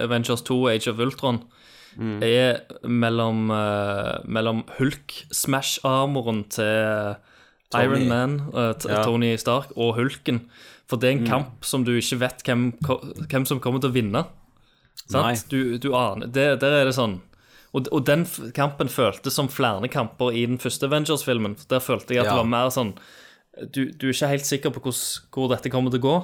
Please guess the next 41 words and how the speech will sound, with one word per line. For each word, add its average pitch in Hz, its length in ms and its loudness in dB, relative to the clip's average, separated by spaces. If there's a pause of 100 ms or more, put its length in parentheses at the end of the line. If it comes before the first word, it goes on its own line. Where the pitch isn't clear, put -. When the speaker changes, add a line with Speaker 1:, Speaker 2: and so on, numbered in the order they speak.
(640)
Speaker 2:
Mm. 123 120 2
Speaker 1:
Mens 127 440 2
her 131 220 2
var 143 120 2
det 117 80 2
mer 113 240 2
for-, 120 400 0
mye 127 400 4
mer 135 140 4
forutsigbart, 131 960 0 (600)
Speaker 2:
Ja. 107 200 2
Speaker 1:
eh, 107 580 2
alle 107 160 0
kampene, 113 640 0
utenom 120 420 2
kanskje 110 540 -2
den, 113 240 0
da. 117 80 -4 (840)
Speaker 2:
Mm. 110 320 -2 (640)
Og 127 220 2
jeg 143 80 0
synes 165 260 -2
jo 165 120 0
action 143 360 -2
var 123 120 0
flott 120 340 -4
og, 104 240 0
og 104 200 0
fin 110 260 -2
i 107 60 2
den, 135 280 2 (160)
ehm, 104 560 -2 (200)
men 110 280 0 (320)
det 110 100 -8
er 107 40 0
liksom, 110 260 -4
det 113 100 2
er 107 60 2
ikke - 360 0
s-, - 300 -2
nok - 440 -8